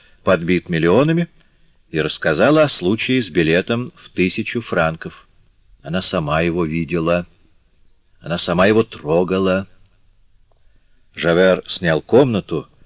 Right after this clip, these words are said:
и в тот же вечер в ней водворился. Он подошел к двери таинственного жильца в надежде услышать звук его голоса,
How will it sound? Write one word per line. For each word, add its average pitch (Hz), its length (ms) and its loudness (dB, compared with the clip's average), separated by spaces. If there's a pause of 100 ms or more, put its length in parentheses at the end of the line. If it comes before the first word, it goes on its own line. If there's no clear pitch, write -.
(340)
и 76 100 -4
в - 100 -8
тот 107 180 2
же 85 160 2
вечер 120 400 2
в 82 80 -8
ней 87 180 0
водворился. 80 720 -8 (1300)
Он 95 120 -4
подошел 110 460 2
к 95 80 -6
двери 98 320 4
таинственного 92 720 0
жильца 95 540 0 (340)
в 78 100 -12
надежде 92 460 2
услышать 92 460 -2
звук 80 300 -2
его 85 200 0
голоса, 120 580 0